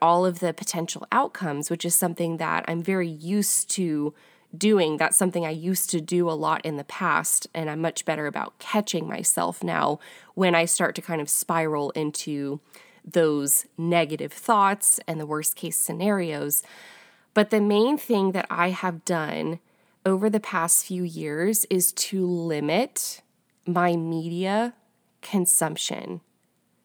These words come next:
To limit my media consumption.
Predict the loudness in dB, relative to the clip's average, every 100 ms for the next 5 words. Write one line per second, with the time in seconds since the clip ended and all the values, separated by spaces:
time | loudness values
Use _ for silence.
0 | _ _ -8 -4 -2 -2 0 2 4 2
1 | 0 -12 _ -6 -4 -2 0 2 2 0
2 | -4 0 0 0 -4 -8 -8